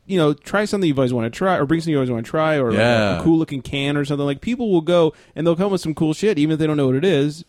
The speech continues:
Speaker 1: because they've never had it, or it's got a cool can or whatever.
Speaker 2: Yes.
Speaker 1: So, um, somebody did bring Lagunitas, and <laughs> look, I still drink Lagunitas. I know it's big beer, and, and I don't, like,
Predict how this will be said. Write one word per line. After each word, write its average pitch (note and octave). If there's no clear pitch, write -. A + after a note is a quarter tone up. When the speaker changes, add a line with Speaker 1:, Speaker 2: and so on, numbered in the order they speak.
Speaker 1:
because C#3
they've B2+
never B2
had A#2
it, A2
or G#2+
it's G#2+
got A#2
a A2
cool G#2
can F#2+
or G2
whatever. G#2+
Speaker 2:
Yes. G#2+
Speaker 1:
So, C#2
um, F2
somebody D#3
did C3+
bring C3
Lagunitas, G2
and F#2+
<laughs> -
look, D#3+
I F3
still G3+
drink B2
Lagunitas. G#2+
I A#2
know C#3
it's B2+
big B2
beer, B2
and, A#2
and B2
I B2+
don't, C3+
like, B2